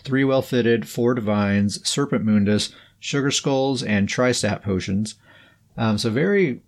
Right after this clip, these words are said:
like, hybrid-ish, you know, like, a, a lot of, a lot of investments into kind of both the magicka and stamina side of things.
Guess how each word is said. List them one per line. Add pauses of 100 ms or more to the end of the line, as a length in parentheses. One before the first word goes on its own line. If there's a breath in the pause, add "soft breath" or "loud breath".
(100)
like,
hybrid-ish,
you
know,
like,
a,
a
lot
of,
a
lot
of
investments
into (300)
kind
of
both
the
magicka
and
stamina
side
of
things.